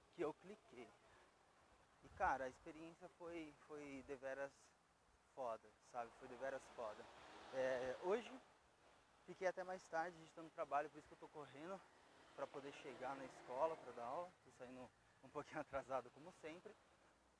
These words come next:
Mas eu já trabalhei nas fotos da Mi, passei um preset meio mínimo por cima, só pra aplicar uma cor e enviei pra ela selecionar, que eu uso uma plataforma no meu site, que a pessoa seleciona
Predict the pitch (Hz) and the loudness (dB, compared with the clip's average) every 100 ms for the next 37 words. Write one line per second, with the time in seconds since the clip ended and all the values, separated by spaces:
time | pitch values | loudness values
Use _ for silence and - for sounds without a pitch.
0 | - 139 175 196 196 196 185 - - 180 | -12 -2 2 2 2 2 -2 -16 -6 -6
1 | - - - 151 190 202 190 180 165 185 | -6 -14 -10 2 2 4 0 2 0 -4
2 | - - - - - - - - 160 - | -10 -20 -20 -20 -20 -20 -20 -6 -4 -2
3 | 156 160 185 202 170 220 - - - - | -6 0 0 2 0 -2 -6 -18 -20 -20
4 | - 170 170 185 175 180 - 185 180 185 | 4 6 6 2 -4 -6 2 2 2 -4
5 | 185 190 170 214 214 190 202 196 - 156 | -4 -2 -2 0 0 0 -2 -4 -4 -2
6 | 196 349 - - - - - - 160 170 | 0 -2 -4 -16 -18 -18 -18 -6 -2 -2
7 | 175 165 160 175 - 170 202 196 196 190 | -4 -4 -2 -2 -2 -2 -2 -4 -4 -4
8 | - 180 180 - 185 190 208 220 160 190 | -2 0 0 -2 -8 -10 -8 -2 -2 -2
9 | - - 139 139 135 143 139 - 123 131 | -10 -4 -2 -2 -4 -4 -8 -8 -8 -8
10 | 180 - 127 143 160 - 120 - - - | -12 -4 0 0 0 -4 -12 -20 -20 -20
11 | - - 135 131 139 - 151 - - 147 | -20 -14 -12 -10 -10 -8 -8 -8 -8 -6
12 | 165 | -4